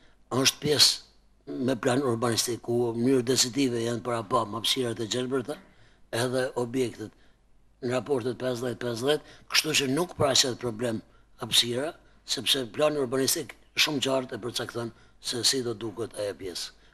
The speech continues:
Është ndër pjesët më të bukura që do ta merr formën, besoj që këto dy, tri vjet, hyrja e qytetit, frekventimi më i madh, edhe i përkon me një monument të tillë, i bën nder.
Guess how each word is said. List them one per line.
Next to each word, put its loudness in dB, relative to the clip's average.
Është 2
ndër 0
pjesët 2
më 4
të -6
bukura 2
që 2
do -4
ta -2
merr 6
formën, 0
besoj 0
që -4
këto 4
dy, 2
tri 0
vjet, 0
hyrja 4
e 2
qytetit, 0
frekventimi 2
më 2
i 2
madh, 2
edhe 2
i 2
përkon 0
me 0
një 2
monument -2
të -4
tillë, -4
i -2
bën 4
nder. 0